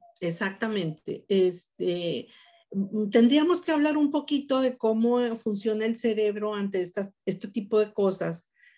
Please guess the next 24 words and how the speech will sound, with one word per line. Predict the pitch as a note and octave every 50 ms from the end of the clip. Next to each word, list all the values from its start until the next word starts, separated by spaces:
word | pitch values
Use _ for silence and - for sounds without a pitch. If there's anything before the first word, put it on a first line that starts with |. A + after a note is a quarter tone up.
| _ _ -
nada | G#3 G3+ A3+ A3+ B3 C#4+
más | D4 D4 C#4+ C#4+ D4 C#4+
para | - - C4 A#3+ A#3 A#3+ A#3+ B3 B3+ B3 - _
darle | G3 F#3+ G3 G3 F#3+ A3+ C4+ C4+
su | C4+ - - A#3
lugar, | G#3 G3 F3+ E3+ F#3 F#3 F#3+ B3 E4+ - - _
la | - E3+ F3
importancia | F3+ E3+ E3+ E3+ E3 - F#3+ F#3+ G3 G3 - A#3+ A#3
que | - A#3 A3
tiene | - - F#3+ F#3+ F#3+ F#3+ G3 G3+ A3+ A#3 -
en | G3 F#3+
la | F3+ E3+ E3
generación | - F3+ F3 E3+ E3+ E3 D#3+ D#3 D#3+ - - F#3+ F#3 F3+ F#3 G3 G#3+ A#3 A#3 - _ _ _ _ _
de | - F#3 F#3 F3+
una | F3+ F#3 F#3+ G3 G3
conducta | - A3+ A3 G#3 G#3 G#3 G3+ G3+ - - G#3 G#3 G#3 G#3 G3+
de | G3+ E3+ F3 E3+
esta | E3+ E3+ - G3
naturaleza, | G3 G3 G3 G3 G#3 G3 G3 G3 G#3 G#3 A3 G#3+ G3+ - - E3+ E3+ - _ _ _ _ _ _ _ _ _ _ _ _
eh, | A3 A3+ G#3 G#3 G3+ G3 G3 G3+ G3 F#3+ -
y | - A#3+ A3+
para | A#3 A#3 A3+ A3 A3
distinguirlo | A3+ A#3 A3 - - - A3+ A3 A3+ G#3+ A#3+ B3 B3 C4 C#4+ C#4+
también | C#4+ C#4+ C#4 C#4 C4+ C4+ B3 A#3 A#3 B3 C4+ B3+